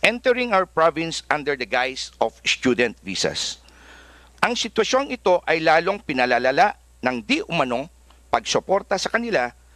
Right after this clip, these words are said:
ng lokal na pamahalaan ng Cagayan at tumitilig-, tumi-, tumutuligsa sa Enhanced Defense Cooperation Agreement sa Estados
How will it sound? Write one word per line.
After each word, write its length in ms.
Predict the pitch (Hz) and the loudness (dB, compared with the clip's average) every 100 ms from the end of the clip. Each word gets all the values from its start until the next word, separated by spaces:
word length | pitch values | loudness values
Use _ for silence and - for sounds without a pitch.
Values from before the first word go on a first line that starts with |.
| _ - _ - | _ -20 _ 0
ng 240 | 226 311 | 0 2
lokal 320 | 220 - 165 | -2 2 0
na 80 | 175 | 0
pamahalaan 800 | 160 156 147 147 143 135 120 117 | 0 0 0 0 2 0 0 -2
ng 160 | 120 123 | -2 -4
Cagayan 560 | 147 147 220 135 170 - _ _ _ - | -2 0 2 0 -2 -16 _ _ _ 0
at 80 | 175 - - | 0 0 -8
tumitilig-, 640 | 240 262 285 226 175 156 - | -2 -2 0 -2 -2 -6 -2
tumi-, 320 | 233 311 269 - _ _ | 2 2 2 -4 _ _
tumutuligsa 880 | - 240 311 - 190 170 127 156 135 _ _ _ _ _ - _ _ | 0 2 2 2 2 2 0 0 0 _ _ _ _ _ -20 _ _
sa 240 | - 202 - | 2 2 2
Enhanced 560 | 175 143 170 208 220 - | -2 0 2 2 0 -2
Defense 400 | 143 160 170 170 | 0 0 0 -4
Cooperation 800 | - 123 - 127 135 - 139 139 - | -2 -2 0 -2 0 2 0 0 -4
Agreement 560 | 135 139 196 139 117 _ - | -4 -2 -4 -4 -4 _ -8
sa 160 | - | -4
Estados 640 | 120 120 - 143 147 151 | -2 0 0 0 -2 -6